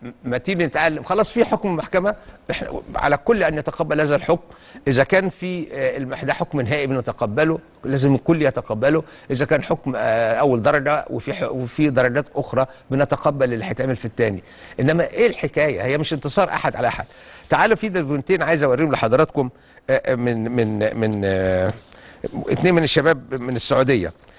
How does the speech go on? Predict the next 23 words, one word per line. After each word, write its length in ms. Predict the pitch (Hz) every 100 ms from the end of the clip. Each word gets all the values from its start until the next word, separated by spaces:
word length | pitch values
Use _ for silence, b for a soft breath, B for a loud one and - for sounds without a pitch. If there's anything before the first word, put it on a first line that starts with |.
| B 110
الاولاني، 680 | 139 156 170 202 196 175 147
آه، 920 | 143 135 127 123 123 120 117 120 135
عامل 240 | 170 165
تغريده، 400 | 147 135 170 156 147
آه، 340 | 120 - 131
اسمه 480 | 131 110 131 120 113
ال-، 240 | 120 110
اسمه 400 | 110 113 - 117
سعد، 360 | - 160 135 107
الاخ 340 | 113 135 - 117
سعد 240 | 139 117
دوسري، 580 | 117 - 120 156 147 156 B B B -
كتب 360 | 180 180 135
بيقول 320 | 131 143 151 131
ايه 140 | 139
بقى؟ 240 | 127 120
"تيران 320 | 110 147 175 190
وصنافير 600 | 226 151 139 165 170 143
ان 80 | 127
عاد 200 | 160 160
للسعوديه 460 | 135 127 127 160
فالسعوديه 540 | 147 135 123 127 151 131
بلدي، 380 | 131 107 101